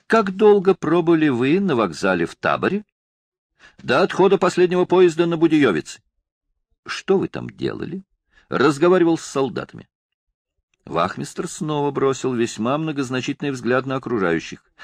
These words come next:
А о чём вы с ними разговаривали? О чём их спрашивали? Ну так, к примеру. Спрашивал, какого полка и куда едут.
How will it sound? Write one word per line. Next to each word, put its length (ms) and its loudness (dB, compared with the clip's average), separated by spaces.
А 220 0
о 60 -4
чём 440 -8
вы 100 -10
с 120 -16
ними 220 -8
разговаривали? 760 -8
О 100 0
чём 200 2
их 100 -2
спрашивали? 1000 -8
Ну 80 -12
так, 240 -4
к 120 -20
примеру. 520 -8
Спрашивал, 720 2
какого 340 2
полка 400 2
и 60 2
куда 200 0
едут. 380 0